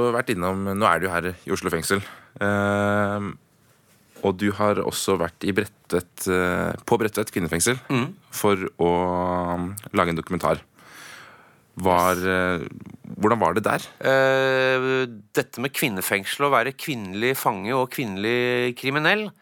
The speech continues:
Speaker 2: er veldig, eh, det er noe mystisk over det, for at det vet man ikke så mye om, for det er ikke så mange av dem. Det er vel sju prosent av norske fangebefolkning, eh, befolkninga som er kvinne-, kvinner. Ehm, og så har det jo vært litt sånn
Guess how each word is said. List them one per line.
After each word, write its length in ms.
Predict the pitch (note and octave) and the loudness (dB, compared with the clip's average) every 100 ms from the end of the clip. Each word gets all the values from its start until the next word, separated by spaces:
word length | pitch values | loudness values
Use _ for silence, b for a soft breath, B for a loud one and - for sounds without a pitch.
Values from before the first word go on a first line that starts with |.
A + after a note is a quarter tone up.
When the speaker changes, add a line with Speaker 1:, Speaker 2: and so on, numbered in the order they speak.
| b b _ - | b b _ 0
Speaker 2:
er 160 | - | 0
veldig, 640 | D3+ C#3 F#2 F2+ B2+ D3+ C#3+ b b _ _ _ | 0 -4 -4 -2 0 0 -4 b b _ _ _
eh, 520 | A#2+ B2 B2 B2 B2 - b b - | -4 -2 0 0 0 -4 b b -4
det 140 | B2 | 2
er 160 | B2+ A2+ | 4 2
noe 100 | D3+ D#3+ | 0 -4
mystisk 480 | G#2 - - B2+ C#3+ | -2 -2 -2 0 2
over 140 | D#3 A3+ | 4 2
det, 60 | - - | 0 -4
for 160 | - | 0
at 80 | D3 | 0
det 140 | D#3 | 0
vet 200 | D3+ A2 - | 0 -2 -2
man 120 | B2+ | -6
ikke 140 | B2+ | -4
så 80 | C#3 | -2
mye 120 | C#3 F3 | 0 0
om, 100 | F#2+ | 0
for 120 | - | -4
det 40 | - | -6
er 60 | - | -4
ikke 180 | D3 | -2
så 40 | F3 | 0
mange 200 | D3 G2+ | 0 0
av 100 | G#2 | 0
dem. 160 | F3 | 0
Det 80 | E3 | 0
er 80 | B2+ | 0
vel 100 | C3 | 0
sju 280 | - B2 G#2 | -2 0 -2
prosent 460 | - C3+ A#2 F#2+ A#2 | -2 0 0 0 0
av 220 | A#2 A#2+ | 0 0
norske 340 | A#2 - A2+ | -4 -4 -4
fangebefolkning, 1000 | A2+ A2+ F2 E2+ E2+ - F2+ - - G#2+ | -2 -2 -4 -8 -6 -4 -4 -8 -8 -6
eh, 140 | A2+ | -4
befolkninga 640 | G#2+ A2 A2+ A2 - A#2 C3 | -4 -4 -2 -4 -4 -4 -4
som 160 | - | 2
er 320 | A#2 G#2+ A2 A2+ | 4 4 2 -2
kvinne-, 400 | A#2 F#2+ F2+ - | -6 -8 -10 -12
kvinner. 400 | - A2+ A2+ E3 E3 B B B B B - | -6 -4 -2 -4 -10 B B B B B -2
Ehm, 680 | C#3 C#3 C#3+ C#3+ C#3+ C#3+ B2+ B B B B - | 2 2 0 -4 -4 -6 -8 B B B B -2
og 120 | D3+ | 2
så 200 | - D#3 | 4 4
har 140 | B2 | 4
det 80 | B2+ | 4
jo 60 | B2 | 2
vært 160 | - | 2
litt 100 | B2 | -2
sånn 320 | A2 A2+ A2+ | 0 0 0